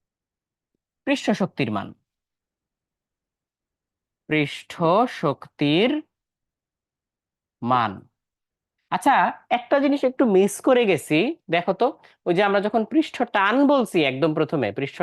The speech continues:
টান, আমি বলছিলাম যে ইউনিটটা পরে দেখাবো। এফ এর ইউনিট তো নিউটন, এল এর ইউনিট তো মিটার,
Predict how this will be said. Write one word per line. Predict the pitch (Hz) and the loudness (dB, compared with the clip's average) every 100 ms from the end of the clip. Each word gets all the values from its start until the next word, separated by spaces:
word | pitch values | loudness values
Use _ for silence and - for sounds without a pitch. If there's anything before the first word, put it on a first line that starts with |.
| - | -2
টান, | 175 170 104 - _ _ _ _ _ _ - | 0 0 -4 -12 _ _ _ _ _ _ -4
আমি | 180 | 2
বলছিলাম | 208 202 262 208 | 2 4 2 4
যে | 190 156 | 2 4
ইউনিটটা | 151 180 180 208 | 2 2 2 0
পরে | 180 180 | 2 2
দেখাবো। | 175 143 131 101 - _ - | 2 -2 -4 -6 -12 _ -2
এফ | 202 247 | -2 2
এর | 277 | 4
ইউনিট | 269 262 254 | 4 4 2
তো | 262 185 | 2 2
নিউটন, | 156 151 143 117 101 113 _ _ 185 | 2 0 0 0 -2 -14 _ _ 2
এল | 220 | 4
এর | 233 | 4
ইউনিট | 233 240 233 | 4 2 2
তো | 226 | 0
মিটার, | 151 127 120 156 | 2 -2 -2 -2